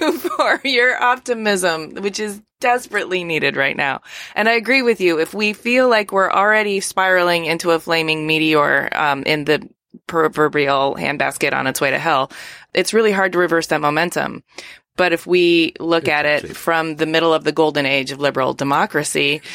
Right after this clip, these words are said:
Speaker 1: then we can ride this out as a bit of turbulence and we can make some course corrections and,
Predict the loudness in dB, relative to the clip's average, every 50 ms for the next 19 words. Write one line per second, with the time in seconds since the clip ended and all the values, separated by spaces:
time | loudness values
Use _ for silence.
0 | -18 -10 -4 -2 -2 0 0 0 0 -2 -2 -4 -2 -2 -2 0 0 -2 -2 0
1 | 0 2 2 2 2 0 -2 -2 -2 -2 -2 -2 -2 -2 0 0 0 -2 -2 -2
2 | -2 0 2 2 0 0 0 -4 -4 -6 -6 -6 -4 -2 -2 -2 -2 -4 -6 -8
3 | -8 -6 -6 -6 -4 -2 -2 -4 -4 -8 -8 -6 -4 -2 -2 -4 -4 -2 -2 -2
4 | -2 -2 -4 -6 -6 -6 -6 -6 -8 -6 -6 -6 -4 -6 -8 -12